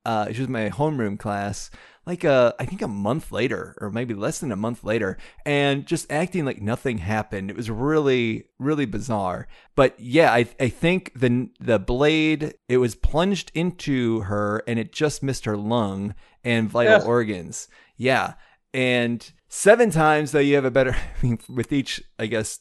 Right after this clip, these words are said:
Speaker 1: stab, you have a
Speaker 2: Yeah.
Speaker 1: better opportunity of hitting a vital organ. But yeah, then that is just, like, such a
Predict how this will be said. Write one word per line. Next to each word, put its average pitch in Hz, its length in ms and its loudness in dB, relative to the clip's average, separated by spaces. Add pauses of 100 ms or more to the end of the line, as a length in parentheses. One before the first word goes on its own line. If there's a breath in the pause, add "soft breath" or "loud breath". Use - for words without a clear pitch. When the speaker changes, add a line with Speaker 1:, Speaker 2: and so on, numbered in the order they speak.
Speaker 1:
stab, 107 540 -2
you 101 80 -2
have 196 120 0
a 202 40 6
Speaker 2:
Yeah. 185 280 8
Speaker 1:
better - 100 6
opportunity 117 320 0
of 101 80 -2
hitting 107 360 0
a 104 120 -6
vital 104 300 -2
organ. 110 440 0
But 107 280 -4
yeah, 113 220 -6
then 147 200 -6
that 180 180 -4
is 151 240 -6
just, - 220 -12
like, 113 160 -8
such - 420 -6
a 110 240 0